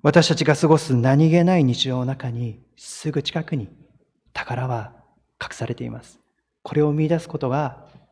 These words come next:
私の人生であるっていうことですね。またこの例えでは、その宝とはイエス様ご自身を指し示していると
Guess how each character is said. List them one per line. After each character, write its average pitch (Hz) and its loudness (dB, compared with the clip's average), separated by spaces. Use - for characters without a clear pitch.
私 117 -6
の 117 -4
人 117 0
生 143 -2
で 123 -4
あ 123 -4
る 120 -10
っ - -20
て - -12
い 104 -12
う - -12
こ - -16
と 113 -12
で 104 -16
す - -20
ね。 123 -12
ま 170 2
た 180 6
こ 180 4
の 180 4
例 180 4
え 170 4
で 147 6
は、 139 6
そ 165 0
の 170 4
宝 170 2
と 180 0
は 135 4
イ 123 2
エ 202 6
ス - -6
様 190 2
ご 147 4
自 165 2
身 185 4
を 190 4
指 139 -4
し - 0
示 175 2
し - -6
て 131 -4
い 117 -2
る 113 -8
と - -14